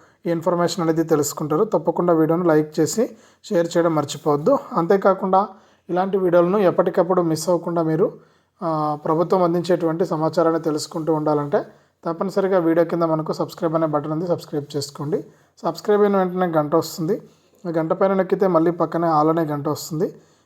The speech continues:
ఆ గంట పైన కూడా నొక్కితేనే ప్రతి అప్‌డేట్ను కూడా మీరు మిస్ అవ్వకుండా మీ ఫోన్లోనే నోటిఫికేషన్ లేదా మెసేజ్ రూపంలో తెలుసుకోవడానికి అవకాశం ఉంటుంది.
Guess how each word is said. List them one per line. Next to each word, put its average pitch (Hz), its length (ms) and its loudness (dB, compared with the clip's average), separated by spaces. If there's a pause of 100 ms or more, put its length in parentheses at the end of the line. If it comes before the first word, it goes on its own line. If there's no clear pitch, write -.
(140)
ఆ 180 60 -2
గంట 160 240 -2
పైన 190 200 0
కూడా 190 200 2
నొక్కితేనే 180 440 0
ప్రతి 175 300 -2
అప్‌డేట్ను 170 420 0
కూడా 170 160 2
మీరు 170 180 2
మిస్ 156 260 -4
అవ్వకుండా 165 340 0
మీ 151 160 0
ఫోన్లోనే 156 460 0 (500)
నోటిఫికేషన్ 170 600 0
లేదా 160 240 2 (880)
మెసేజ్ 170 400 0
రూపంలో 165 320 2
తెలుసుకోవడానికి 151 640 0
అవకాశం 147 380 -4
ఉంటుంది. 147 420 -4